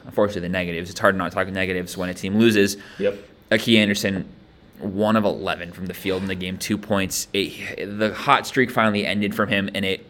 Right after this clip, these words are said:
Speaker 1: ended in a very tough way. He came crashing
Speaker 2: Yep.
Speaker 1: back to earth,
Speaker 2: Mm-hmm.
Speaker 1: and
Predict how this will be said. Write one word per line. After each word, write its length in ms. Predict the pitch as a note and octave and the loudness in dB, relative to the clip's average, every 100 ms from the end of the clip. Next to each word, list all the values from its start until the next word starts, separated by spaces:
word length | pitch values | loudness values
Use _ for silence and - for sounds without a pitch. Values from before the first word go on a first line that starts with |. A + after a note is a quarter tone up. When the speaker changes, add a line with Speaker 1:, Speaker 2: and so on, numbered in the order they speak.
| - | -2
Speaker 1:
ended 240 | A2 A2 | 2 2
in 200 | G#2 G2 | 2 0
a 220 | F2+ E2+ - | -2 -4 -6
very 480 | G2+ C3+ D3+ C#3 | 8 10 10 8
tough 340 | A#2 A#2 G#2 - | 2 0 0 2
way. 160 | F#2 | 0
He 140 | F#2 A2 | 0 0
came 200 | A2 G2 | 0 -2
crashing 440 | - G#2+ G#2 A2 | 4 6 6 4
Speaker 2:
Yep. 40 | G#2 | 4
Speaker 1:
back 180 | G2+ - | 4 4
to 80 | |
earth, 400 | - F#2+ F#2 - - | 6 6 4 -4 -16
Speaker 2:
Mm-hmm. 220 | F2 F2+ E2+ - - - - | -16 -16 -18 -20 -20 -12 4
Speaker 1:
and 440 | A2+ G#2+ G2+ F#2 | 8 8 8 2